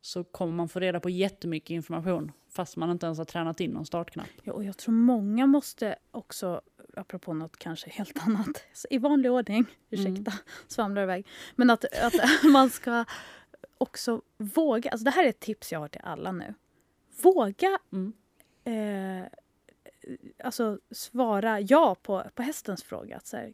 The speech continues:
Speaker 2: "Kan vi snälla stanna
Speaker 1: Mm.
Speaker 2: nu?" Och, och stanna och, och typ äta lite på det här trädet, på ridturen. Alltså, var inte
Speaker 1: Mm.
Speaker 2: så rädda för, det är sånt jag får tänka på varje dag själv, för det sitter så inpräntat för mig också. Jag utvecklas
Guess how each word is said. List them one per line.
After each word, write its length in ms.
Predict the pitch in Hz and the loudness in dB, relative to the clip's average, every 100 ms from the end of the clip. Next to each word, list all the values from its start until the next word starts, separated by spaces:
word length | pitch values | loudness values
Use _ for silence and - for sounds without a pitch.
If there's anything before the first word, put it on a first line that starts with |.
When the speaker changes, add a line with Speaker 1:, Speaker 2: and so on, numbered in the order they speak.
| _ | _
Speaker 2:
"Kan 240 | 269 233 | -2 0
vi 120 | 214 | -2
snälla 340 | 196 214 180 175 | -6 -6 -6 -8
stanna 360 | - 185 185 | -6 -2 -2
Speaker 1:
Mm. 60 | 180 170 | -2 -4
Speaker 2:
nu?" 60 | - - - | -10 -16 -14
Och, 320 | - 254 196 | -2 -2 -2
och 120 | 240 220 | -6 -4
stanna 540 | - 226 208 208 208 _ | 0 0 0 -4 -8 _
och, 440 | - 196 180 - | -8 -6 -6 -8
och 100 | 196 | -10
typ 180 | - 180 _ - - _ - | -10 -14 _ -20 -20 _ -10
äta 260 | 226 - 180 | -8 -8 -10
lite 260 | 170 - | -12 -14
på 120 | 202 | -12
det 60 | 165 | -10
här 60 | 180 | -10
trädet, 500 | - 180 - - - | -8 -10 -10 -12 -6
på 80 | |
ridturen. 560 | 196 180 - 208 185 - - _ _ _ _ - | -2 -2 -4 -6 -6 -8 -18 _ _ _ _ -4
Alltså, 200 | 277 285 | -2 0
var 380 | 240 320 370 403 | 0 2 2 4
inte 240 | 339 - | 2 2
Speaker 1:
Mm. 120 | 208 | -4
Speaker 2:
så 340 | 208 - 240 208 | -4 2 2 2
rädda 460 | 202 226 190 208 | 0 -4 -4 -6
för, 240 | 233 - 165 | -4 -4 -4
det 140 | 190 | -2
är 40 | 226 | -2
sånt 340 | - 262 - | 2 2 2
jag 180 | 208 226 | -4 -4
får 80 | - | -6
tänka 340 | - 208 175 | -4 -4 -6
på 160 | - 175 | -12 -12
varje 480 | 175 190 180 170 170 | -8 -4 -4 -4 -6
dag 140 | 170 | -8
själv, 300 | - 254 202 | -8 -6 -6
för 120 | - | -6
det 60 | 185 | -12
sitter 300 | - 214 240 | -8 -8 -8
så 100 | - | -8
inpräntat 800 | - 214 180 - 196 196 - 180 | -2 -2 -2 -4 -4 -4 -6 -10
för 100 | - | -6
mig 200 | 190 175 | -4 -2
också. 260 | 214 - 175 | -2 -4 -4
Jag 160 | 160 - - | -4 -4 0
utvecklas 520 | 233 - 165 170 | 0 0 -10 -8